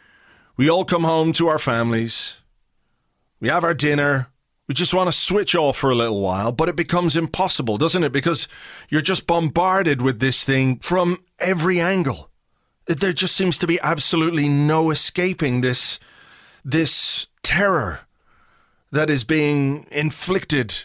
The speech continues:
upon the world. And I'm not sure how we got to a place where people thought that this was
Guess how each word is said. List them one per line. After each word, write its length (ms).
upon 340
the 80
world. 480
And 140
I'm 100
not 200
sure 320
how 260
we 220
got 340
to 180
a 60
place 480
where 140
people 380
thought 360
that 300
this 280
was 680